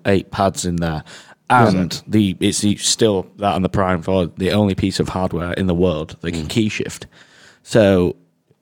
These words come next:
Speaker 1: you know, y-, there is gonna be the next level of D Js who come up on, on controllers, and even the most baby controllers can do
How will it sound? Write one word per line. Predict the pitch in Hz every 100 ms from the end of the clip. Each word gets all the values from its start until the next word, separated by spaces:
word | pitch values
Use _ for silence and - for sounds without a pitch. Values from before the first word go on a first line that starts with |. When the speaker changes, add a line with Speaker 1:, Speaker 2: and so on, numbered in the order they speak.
| _ _ _ _ - 101 - -
Speaker 1:
you | 113
know, | 110
y-, | 101 101 104
there | 101 113 120
is | 117
gonna | 110 104
be | 104 101
the | 90
next | 95 101 -
level | 92 98 104 101
of | 98
D | 98
Js | 98 92
who | - 95
come | - 110
up | 101
on, | 98 92 -
on | 98 92
controllers, | 87 82 90 92 123 -
and | - 90 85
even | 104 113 98
the | 87
most | 92 92 87
baby | - 95 92
controllers | 92 95 87 92 87 85
can | - 87
do | 90 85